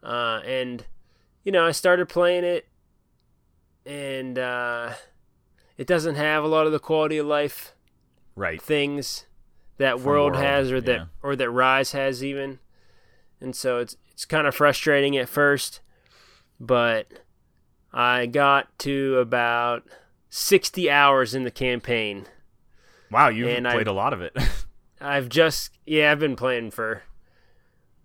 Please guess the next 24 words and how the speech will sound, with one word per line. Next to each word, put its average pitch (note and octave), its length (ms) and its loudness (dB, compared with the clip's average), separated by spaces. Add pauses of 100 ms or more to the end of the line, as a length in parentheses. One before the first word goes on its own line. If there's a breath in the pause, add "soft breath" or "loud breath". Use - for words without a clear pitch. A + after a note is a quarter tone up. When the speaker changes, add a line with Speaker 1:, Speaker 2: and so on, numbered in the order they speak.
(120)
Speaker 1:
um, A2 500 -6 (800 soft breath)
playing C3+ 180 0
for A#2 100 -4
a A#2 60 -2
while, A#2 240 2
but, B2 160 -8 (360)
um, A#2+ 420 -6 (100)
I C#3 80 -2
just D#3+ 200 -2
got F3+ 180 4
to E3 80 -4
the D#3 120 0
end D3 280 0
of C3+ 300 -4 (320)
low D3 280 6
rank B2 580 0 (540)
Speaker 2:
Okay. G#2+ 360 -2
Speaker 1:
at B2+ 180 -4
sixty D3+ 100 0
Speaker 2:
Wow, B2 320 6
Speaker 1:
hours. B2 380 4
Speaker 2:
holy G#2+ 120 -4
Speaker 1:
Can, G2 60 -10
Speaker 2:
shit. - 480 -6